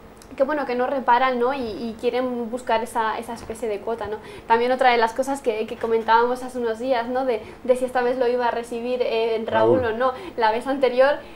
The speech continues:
Speaker 1: eh, perdonad la expresión, pero se chinó un montón <laughs> cuando le dijeron que, cuando no, cuando no le recibió y, y lo calificó. Y eso ha pasado hace un par de meses, ¿no? Por lo tanto, yo creo que es muy, es muy curioso ver cómo él mismo ha, ha moldeado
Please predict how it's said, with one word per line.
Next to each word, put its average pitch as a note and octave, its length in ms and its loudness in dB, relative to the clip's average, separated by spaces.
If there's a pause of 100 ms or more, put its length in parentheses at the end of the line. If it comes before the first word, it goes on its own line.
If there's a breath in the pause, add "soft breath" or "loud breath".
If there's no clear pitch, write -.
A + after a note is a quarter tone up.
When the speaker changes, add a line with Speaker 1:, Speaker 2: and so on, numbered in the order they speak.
(120)
Speaker 1:
eh, - 220 -10
perdonad A#3 380 4
la B3 80 4
expresión, C4+ 340 0
pero B3 160 0
se A3+ 140 -2
chinó A3+ 260 -4
un B3 60 0
montón D#4 360 2
<laughs> - 20 -2
cuando D#4+ 200 0
le C#4+ 160 2
dijeron D4 460 4
que, B3 420 -2
cuando A#3+ 300 2
no, A#3 240 2
cuando A#3+ 240 0
no A#3 100 0
le B3 120 2
recibió B3 640 2
y, A#3 200 -2 (280 loud breath)
y B3+ 60 -4
lo A#3+ 140 6
calificó. A#3 460 -2
Y A3+ 100 -2
eso A#3 160 -2
ha C4+ 60 -2
pasado A#3 260 -4
hace A3+ 160 -4
un A#3 60 -8
par A3+ 120 -4
de G#3+ 120 -2
meses, A3 380 -6
¿no? A#3+ 100 -4
Por A#3+ 160 -4
lo G#3 80 0
tanto, A3 280 -4
yo B3 120 2
creo B3+ 180 0
que B3+ 80 0
es B3+ 120 -2
muy, B3 340 -2 (260 loud breath)
es C4 80 -2
muy C4 160 2
curioso C#4 400 0
ver B3+ 160 0
cómo B3+ 240 0
él B3 120 0
mismo C4 340 0
ha, A3+ 280 2
ha A#3+ 60 0
moldeado A#3+ 760 2